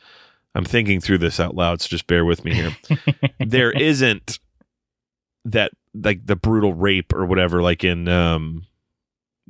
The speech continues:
Speaker 1: Law Abiding Citizen, or not that it makes it any better. Like in Max Payne, the kid's a baby. I, I don't remember the movie. I remember the game. I'm just making examples now. And, you know, the movies that are re-, re-, revered as, like,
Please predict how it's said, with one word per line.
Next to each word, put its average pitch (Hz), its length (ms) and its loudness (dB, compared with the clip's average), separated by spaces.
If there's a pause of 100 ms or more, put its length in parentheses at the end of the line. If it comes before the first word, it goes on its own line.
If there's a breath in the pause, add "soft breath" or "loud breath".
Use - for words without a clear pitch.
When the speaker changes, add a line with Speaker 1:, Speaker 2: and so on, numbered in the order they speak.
(140)
Speaker 1:
Law 107 200 2
Abiding 92 340 2
Citizen, 82 720 -2 (400)
or 87 560 0 (960)
not 165 200 0
that 147 100 2
it 131 40 0
makes 131 220 0
it 135 60 2
any 127 100 2
better. 131 480 0 (140)
Like 110 160 -2
in 107 80 -2
Max 117 260 -2
Payne, 120 400 0
the 104 80 0
kid's 110 260 -2
a 92 60 0
baby. 110 540 0 (320)
I, 113 180 0
I 123 100 -2
don't 123 80 2
remember 104 240 -2
the 92 80 0
movie. 85 200 0
I 82 40 2
remember 90 220 0
the 82 80 -4
game. 82 340 -4
I'm 82 100 -8
just 85 160 -10
making 87 260 -8
examples 85 400 -8
now. 82 220 -6
And, 143 340 0 (380 loud breath)
you 175 120 -4
know, 147 100 -2
the 143 100 -2
movies 131 360 -2
that 135 100 0
are 135 160 0
re-, 127 340 -2
re-, 127 380 -8
revered 135 420 2
as, 127 140 0
like, 123 240 -2